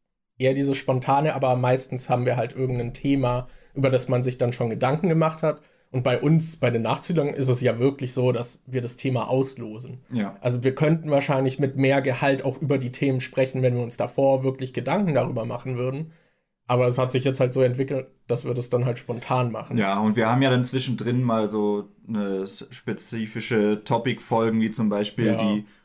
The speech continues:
Speaker 2: Schulfolgen oder die Bibi und Tina-Folge. Ab und zu gibt's dann ja schon welche, wo man sich halt auch, äh, eher Gedanken macht und dann vorbereitet an die Sache rangeht. Ich wollte diese Kritik jetzt nur schon mal vorweg annehmen, äh, ähm, äh, anmerken,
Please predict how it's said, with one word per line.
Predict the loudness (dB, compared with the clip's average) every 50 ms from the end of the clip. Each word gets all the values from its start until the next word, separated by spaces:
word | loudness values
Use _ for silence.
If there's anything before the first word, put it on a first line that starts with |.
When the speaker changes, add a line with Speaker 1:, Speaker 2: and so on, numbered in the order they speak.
| _
Speaker 2:
Schulfolgen | -6 -2 2 2 4 4 2 2 2 2 4 4 4 4 2 0 -2 0
oder | 2 2 2
die | 2 0
Bibi | -2 -2 -2 0 0
und | 0
Tina-Folge. | 0 -2 -2 -2 0 0 0 2 2 4 4 4 4 2
Ab | 2 0 0
und | -2 -4
zu | -2 -4 -4
gibt's | -4 -4 -4 -2
dann | 0 0
ja | 0
schon | 0 0 0 0 2
welche, | 2 0 0 0 -2 -2
wo | 0 0
man | 0 0 -2
sich | -2 -4 -2 0 0
halt | 0 2 2
auch, | 0 -2 -2 -4 -2
äh, | 0 0 2 0 0 0 0
eher | 0 0 0
Gedanken | -2 -4 -4 -4 -4 -4 -4 -2
macht | -2 -2 -2 -2 -4
und | -6 -4
dann | -4 -4
vorbereitet | -2 0 0 0 2 0 0 -2 -4 -4 -6 -8
an | -8 -6 -6
die | -4
Sache | -4 -6 -6 -6 -8 -8
rangeht. | -6 -4 -4 -4 -6 -6 -10 -16 -20 -8 -2
Ich | -2 -2 0 2
wollte | 2 2 2 0 0
diese | 0 2 2 4 4 4 2 2
Kritik | 2 0 -2 0 0 -2 0 0
jetzt | -2 -2 2
nur | 2 4 4 4
schon | 2 2 0 2
mal | 4 2 2 2
vorweg | 0 0 0 2 0 0 -2 -2
annehmen, | -2 0 0 2 2 4 4 2 2 0 -2 -4 -6 -10 _ _ -2
äh, | 2 2 2 2 2
ähm, | 4 4 4 4 2 -2 -6 -2
äh, | 2 2 4 4 4 4 2 0 0
anmerken, | 0 2 2 0 -2 -6 -10 -8 -4 0 2 2 2 2 0 -2 -4 -4 -4